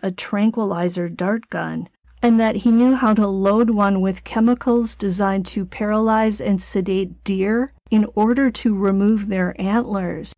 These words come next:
You see, Barry sold antlers on the side. When investigators told him that a tranquilizer dart had been fired, quote, "in or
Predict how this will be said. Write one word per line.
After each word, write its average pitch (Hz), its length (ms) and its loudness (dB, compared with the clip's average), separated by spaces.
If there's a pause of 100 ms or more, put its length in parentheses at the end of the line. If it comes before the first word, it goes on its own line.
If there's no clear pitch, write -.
You 226 120 2
see, 226 180 0
Barry 247 400 2
sold 202 540 -2 (120)
antlers 208 600 -2
on 190 160 -2
the 185 100 -2
side. 190 520 -6 (160)
When 240 180 4
investigators 233 920 0
told 220 420 -2
him 180 320 -6 (120)
that 214 160 2
a 202 80 0
tranquilizer 214 840 -2
dart 185 380 -6
had 185 220 -6
been 190 280 -4
fired, 190 600 -4
quote, 208 520 -2
"in 240 360 4 (100)
or 220 200 0